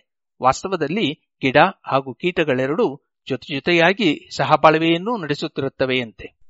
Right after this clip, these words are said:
ಇಂತಹ ಸಂಬಂಧಗಳಲ್ಲಿ ಮೂರನೆಯ ಒಂದು ಜೀವಿ ಮೂಗು ತೂರಿಸಿದರೆ ಏನಾದೀತು? ಈ ಮೂವರಲ್ಲಿ ಯಾರಿಗೆ ಲಾಭವಾಗಬಹುದು? ಉದಾಹರಣೆಗೆ, ಜೊತೆಯಾಗಿ ಬದುಕುತ್ತಿರುವ ಸಸ್ಯ ಹಾಗೂ ಕೀಟದ ನಡುವೆ ಮತ್ತೊಂದು ಸಸ್ಯ ಬಂದರೆ ಏನಾಗುತ್ತದೆ?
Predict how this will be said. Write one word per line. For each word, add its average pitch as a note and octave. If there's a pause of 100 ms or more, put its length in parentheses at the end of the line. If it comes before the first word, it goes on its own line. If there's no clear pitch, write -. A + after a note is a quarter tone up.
(280)
ಇಂತಹ B3+
ಸಂಬಂಧಗಳಲ್ಲಿ F3 (300)
ಮೂರನೆಯ C4
ಒಂದು F#3
ಜೀವಿ D#3+
ಮೂಗು A3+
ತೂರಿಸಿದರೆ D3
ಏನಾದೀತು? C#3+ (440)
ಈ F3
ಮೂವರಲ್ಲಿ F#3+
ಯಾರಿಗೆ F#3+
ಲಾಭವಾಗಬಹುದು? C3+ (400)
ಉದಾಹರಣೆಗೆ, E3+ (160)
ಜೊತೆಯಾಗಿ E3
ಬದುಕುತ್ತಿರುವ F3+
ಸಸ್ಯ D#3 (120)
ಹಾಗೂ C#3
ಕೀಟದ D#3
ನಡುವೆ B2 (280)
ಮತ್ತೊಂದು G#3+
ಸಸ್ಯ E3+
ಬಂದರೆ B2 (260)
ಏನಾಗುತ್ತದೆ? C#3